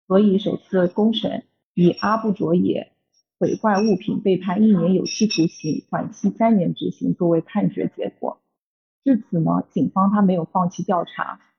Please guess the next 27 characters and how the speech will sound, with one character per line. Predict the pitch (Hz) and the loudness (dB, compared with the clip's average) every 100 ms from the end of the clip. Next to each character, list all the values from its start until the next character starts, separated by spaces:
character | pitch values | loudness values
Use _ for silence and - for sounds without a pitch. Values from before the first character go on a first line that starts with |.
| _ _ | _ _
直 | 208 | 0
到 | 220 | 2
二 | 208 240 | 2 2
零 | 214 196 233 | 2 2 2
一 | 240 | 2
三 | 240 240 180 | 0 0 0
年， | - - _ _ _ _ | -2 -12 _ _ _ _
警 | 185 165 | -2 0
方 | 190 185 208 | 0 0 0
收 | 214 | 0
到 | 208 202 | 2 2
了 | 180 185 | 2 2
一 | 190 | 2
条 | - 175 170 | 0 -2 -2
知 | 185 254 | 0 -2
情 | 240 180 160 | 0 0 0
人 | 139 170 | 0 -2
士 | - | -2
的 | 175 | -2
线 | 180 240 190 | -2 0 0
报。 | - - - _ _ _ _ _ _ _ - | 0 -4 -10 _ _ _ _ _ _ _ 0
线 | 247 | 2
报 | 202 196 | 4 4
的 | 202 | 4
内 | 226 233 | 4 4
容 | 170 170 | 2 -2
是， | - 170 | -2 -2